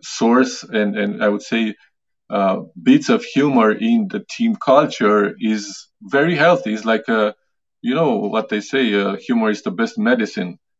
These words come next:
And, and that's where w-, they say it i-, in a way of, uh, you know, physiologically, uh, speaking, but, but it's, humor is not only physiologically the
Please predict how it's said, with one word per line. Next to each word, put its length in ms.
And, 200
and 200
that's 320
where 540
w-, 500
they 100
say 340
it 100
i-, 420
in 200
a 120
way 200
of, 140
uh, 500
you 100
know, 140
physiologically, 1080
uh, 340
speaking, 580
but, 200
but 240
it's, 180
humor 240
is 160
not 240
only 280
physiologically 840
the 120